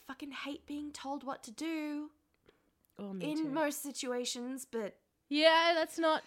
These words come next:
Speaker 2: go
Speaker 1: Let's
Speaker 2: into
Speaker 1: not go
Speaker 2: sexual
Speaker 1: into
Speaker 2: stuff
Speaker 1: that. <laughs>
Speaker 2: again, please.
Speaker 1: Not today anyway. I'm sure at some point we'll do a big sexy ep.
Speaker 2: <laughs>
Speaker 1: Um, I mean, look, it's a podcast with me on it, so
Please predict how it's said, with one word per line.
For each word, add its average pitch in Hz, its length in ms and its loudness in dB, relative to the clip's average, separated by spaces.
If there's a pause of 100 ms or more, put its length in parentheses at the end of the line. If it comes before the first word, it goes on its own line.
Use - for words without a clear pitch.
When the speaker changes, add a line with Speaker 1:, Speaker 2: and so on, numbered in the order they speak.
Speaker 2:
go 262 320 4
Speaker 1:
Let's 269 220 8
Speaker 2:
into - 160 8
Speaker 1:
not - 40 6
go 392 200 12
Speaker 2:
sexual - 20 10
Speaker 1:
into 440 160 6
Speaker 2:
stuff 427 100 4
Speaker 1:
that. 427 320 12
<laughs> - 40 -2
Speaker 2:
again, - 220 4
please. 277 60 2
Speaker 1:
Not 302 220 6
today 277 400 2
anyway. 214 420 2
I'm 226 120 0
sure - 200 2
at 185 140 0
some 240 160 0
point 233 180 0
we'll 208 240 -6
do 202 140 -2
a 196 80 -2
big 190 220 -4
sexy 190 400 -2
ep. 226 180 0 (140)
Speaker 2:
<laughs> 185 100 -10
Speaker 1:
Um, 180 600 -2 (320)
I 233 80 2
mean, 269 240 -4
look, 220 160 0 (120)
it's 220 200 -2
a 226 60 -4
podcast 240 500 0
with 196 100 -6
me 202 220 -4
on 165 160 -4
it, 165 140 -6 (200)
so 170 640 -2